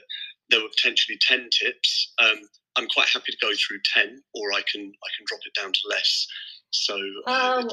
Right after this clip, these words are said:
Speaker 2: well,
Speaker 1: depends
Speaker 2: whatever
Speaker 1: on
Speaker 2: fits
Speaker 1: the
Speaker 2: your schedule. And Chris, you already, uh, my, one of my other tips, which was coming up about consistency, you're already espousing that value.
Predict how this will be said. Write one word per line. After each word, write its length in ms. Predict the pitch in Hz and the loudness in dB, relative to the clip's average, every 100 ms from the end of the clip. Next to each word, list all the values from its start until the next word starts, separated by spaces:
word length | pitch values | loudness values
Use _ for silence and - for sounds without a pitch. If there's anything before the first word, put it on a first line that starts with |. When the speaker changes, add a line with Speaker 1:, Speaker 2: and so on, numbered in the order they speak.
| 240 | 2
Speaker 2:
well, 100 | 269 | 4
Speaker 1:
depends 60 | |
Speaker 2:
whatever 380 | 269 254 262 277 | 4 2 -2 -2
Speaker 1:
on 60 | 339 311 | -2 -2
Speaker 2:
fits 200 | 415 311 | -2 0
Speaker 1:
the 60 | |
Speaker 2:
your 60 | 285 | -2
schedule. 420 | 240 240 240 277 | -2 -2 -2 0
And 220 | 254 226 233 | -2 -4 -4
Chris, 260 | 247 247 | -6 -4
you 80 | 247 | -4
already, 400 | - 233 254 262 | 0 0 0 0
uh, 220 | 226 208 202 _ _ | 0 -2 -6 _ _
my, 160 | 226 226 | -8 -4
one 180 | 247 262 | -4 -4
of 40 | |
my 140 | 233 | -4
other 260 | 233 247 240 | -4 -2 -2
tips, 440 | 240 190 233 - - | -4 -6 -8 -12 -14
which 140 | 196 | -12
was 100 | 202 | -10
coming 220 | 208 202 | -8 -8
up 80 | 196 | -8
about 240 | 196 190 | -10 -10
consistency, 560 | 185 180 202 190 185 190 | -10 -12 -12 -14 -12 -10
you're 360 | 185 196 180 202 | -8 -6 -6 -4
already 220 | 202 202 | -4 -4
espousing 540 | 180 - 196 185 202 | -6 -6 -6 -4 -4
that 160 | 185 175 | -4 -4
value. 440 | 185 185 180 165 | -4 -2 -4 -6